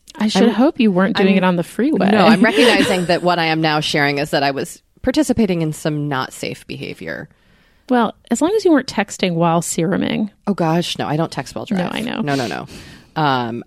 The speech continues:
Speaker 2: but I did, I serumed and I moisturized in the car.
Speaker 1: Ugh.
Speaker 2: And I brushed my hair.
Speaker 1: Did you shower?
Speaker 2: <laughs> I did. I rolled down the, I rolled down the window, stuck my head out, and drove by a fountain.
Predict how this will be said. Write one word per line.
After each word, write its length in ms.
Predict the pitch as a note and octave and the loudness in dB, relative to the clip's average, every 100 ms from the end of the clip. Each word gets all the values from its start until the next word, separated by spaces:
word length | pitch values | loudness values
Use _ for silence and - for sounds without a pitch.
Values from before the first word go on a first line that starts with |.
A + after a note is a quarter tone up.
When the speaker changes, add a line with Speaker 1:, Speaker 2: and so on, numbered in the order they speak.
| D3 - | -10 -2
Speaker 2:
but 300 | F3+ D3+ - | -2 -2 -2
I 140 | D3+ | 0
did, 540 | D#3 - E3 D3+ C#3+ - | 0 0 2 2 2 0
I 140 | D#3 D#3 | -2 -2
serumed 460 | - F3+ E3 D#3+ - | 0 2 2 0 0
and 160 | D#3+ | 0
I 80 | D3 | 0
moisturized 600 | C3+ C3+ - A#2+ A2+ - | -2 -6 -6 -8 -8 -8
in 120 | G#2 | -10
the 60 | A#2 | -10
car. 200 | - - | -6 0
Speaker 1:
Ugh. 320 | D4+ F4+ C4 - _ - | 2 4 2 -4 _ -2
Speaker 2:
And 220 | G4+ G4 | 0 0
I 80 | A3+ | -2
brushed 520 | - F3+ A3 - - | 0 -2 0 -6 -4
my 140 | C#3 | -4
hair. 560 | C3+ D3+ E3 F3 G2 - _ _ _ - | -4 -6 -4 -2 -4 -10 _ _ _ 0
Speaker 1:
Did 140 | A3 | 4
you 120 | A3+ | 4
shower? 500 | - - F3 F3+ C#4+ A4 | 4 0 2 2 2 0
Speaker 2:
<laughs> 40 | |
I 720 | A5+ A5 A5 G#5+ G5+ - G4 | -2 -4 -8 -10 -14 -4 -2
did. 200 | - - | 0 2
I 80 | F#3+ | 0
rolled 320 | F3 - C#4+ | 0 -2 -2
down 160 | - D4+ | 0 -2
the, 140 | C#4+ - - C#4+ A3 | -4 -6 -2 0 2
I 40 | A3+ | 4
rolled 200 | G3+ A3+ | 2 2
down 80 | A#4 | 0
the 80 | B4+ | 2
window, 260 | D4+ A3+ A3 | 4 2 0
stuck 260 | - G#3 C4+ | -2 -4 -2
my 120 | D4 | 0
head 180 | A#3+ G3 | 2 4
out, 160 | G#3+ | 4
and 100 | G3+ | 2
drove 220 | F#3+ F3+ | 2 0
by 100 | G3+ B3 | 0 0
a 80 | D4+ | -2
fountain. 600 | C#3+ C3 C#3+ C3 F3+ | -4 -6 -6 -4 -4